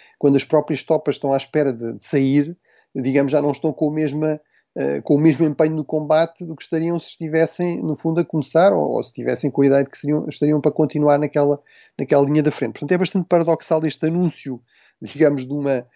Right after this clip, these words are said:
de uma retirada e, sobretudo, uma retirada com uma data, não é? Até, até dez de maio. Ahm, e, portanto, acho que isso, eh, a ser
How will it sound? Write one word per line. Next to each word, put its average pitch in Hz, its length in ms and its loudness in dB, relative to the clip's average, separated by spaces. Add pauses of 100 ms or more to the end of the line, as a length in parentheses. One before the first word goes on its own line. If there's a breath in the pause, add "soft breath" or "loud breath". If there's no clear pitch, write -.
de 147 80 -6
uma 160 120 2
retirada 170 420 0
e, 147 60 -4
sobretudo, 175 340 -10
uma 165 80 -2
retirada 151 380 0
com 151 120 -8
uma 151 140 2
data, 135 380 -4
não 135 100 -6
é? 151 200 -4
Até, 127 320 -2
até 131 200 0
dez 135 320 0
de 120 60 -8
maio. 123 420 2 (480 loud breath)
Ahm, 143 380 4 (600 soft breath)
e, 170 80 -4
portanto, 143 560 -4
acho - 300 -6
que 131 320 0
isso, 127 500 -6
eh, - 260 -4
a - 20 -4
ser 131 240 2